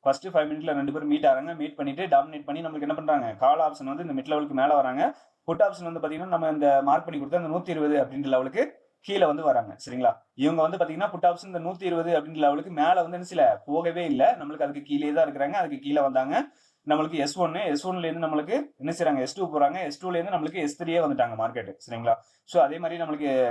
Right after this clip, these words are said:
கால் ஆப்ஷன் என்ன ஆறாங்கன்னு பாத்தீங்கன்னா, நம்மளுக்கு மிட் லெவல்ல இருந்து நம்மளுக்கு இந்த நூத்தி எழுபத்தொன்னு அப்படின்ற நம்ம காலையில மார்க் பண்ணி கொடுத்த அந்த லெவலுக்கு போறாங்க. So, அதை பிரேக் பண்ணவும் தான் மார்க்கெட்ல என்ன ஆகுது, நல்ல ஒரு மூவ்மெண்டம், புல்லிஷ் மூவ்மெண்டம் வந்து வருது. So, அதுல இருந்து டைரக்டா நம்மளுக்கு என்ன பண்றாங்க அப்படின்னா, நம்மளுக்கு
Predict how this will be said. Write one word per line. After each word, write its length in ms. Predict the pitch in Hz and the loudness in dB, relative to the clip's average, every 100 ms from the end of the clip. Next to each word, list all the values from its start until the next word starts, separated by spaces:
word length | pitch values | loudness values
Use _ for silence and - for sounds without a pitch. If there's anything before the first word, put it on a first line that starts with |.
| 131 | 4
கால் 180 | 151 175 | 6 6
ஆப்ஷன் 220 | 175 165 | 2 -6
என்ன 120 | 160 156 | -2 0
ஆறாங்கன்னு 280 | 147 147 139 | 2 0 -2
பாத்தீங்கன்னா, 280 | 143 170 | -4 -4
நம்மளுக்கு 260 | 151 139 214 294 - _ _ _ _ _ _ _ _ 143 | -2 0 0 -2 -6 _ _ _ _ _ _ _ _ -4
மிட் 180 | 147 208 | 0 2
லெவல்ல 260 | 190 156 147 | 2 2 -2
இருந்து 220 | 165 233 339 - _ _ _ _ 135 | 0 0 0 -6 _ _ _ _ 0
நம்மளுக்கு 240 | 143 151 | 2 0
இந்த 80 | 147 151 | -2 -2
நூத்தி 180 | 185 185 | -2 0
எழுபத்தொன்னு 340 | 170 175 165 147 117 | 2 2 0 2 2
அப்படின்ற 320 | 147 151 160 | 0 0 2
நம்ம 100 | 147 135 | 2 2
காலையில 260 | 131 147 147 | 4 4 4
மார்க் 160 | 156 165 | 2 0
பண்ணி 120 | 156 | -4
கொடுத்த 160 | 143 143 135 | 0 2 2
அந்த 120 | 143 | 2
லெவலுக்கு 260 | 143 156 143 | 0 -2 0
போறாங்க. 220 | 135 135 185 277 _ _ - | 2 2 0 -6 _ _ 2
So, 60 | 151 131 | 4 4
அதை 160 | 185 180 | 0 0
பிரேக் 240 | 175 180 170 | 0 0 0
பண்ணவும் 300 | 156 151 190 | 0 -2 0
தான் 80 | 175 | 2
மார்க்கெட்ல 320 | 170 165 156 | 2 0 0
என்ன 100 | 165 | 2
ஆகுது, 160 | 160 127 120 | 2 0 -2
நல்ல 200 | 135 160 165 | 2 2 2
ஒரு 100 | 233 294 _ _ 139 | 0 -2 _ _ 0
மூவ்மெண்டம், 340 | 165 156 147 143 | 0 0 0 2
புல்லிஷ் 240 | 151 151 | 0 -2
மூவ்மெண்டம் 320 | 147 143 139 139 | 0 0 0 2
வந்து 140 | 143 | 2
வருது. 240 | 131 160 262 - _ _ _ - | 2 2 -2 -4 _ _ _ 2
So, 60 | 160 143 | 4 4
அதுல 160 | 170 | 2
இருந்து 180 | 170 185 156 | -8 0 2
டைரக்டா 280 | 151 175 170 | 2 0 -6
நம்மளுக்கு 220 | 156 151 | -2 -2
என்ன 80 | 170 | -2
பண்றாங்க 260 | 165 160 151 | 0 2 2
அப்படின்னா, 220 | 143 175 165 | 0 0 0
நம்மளுக்கு 260 | 147 165 | 0 2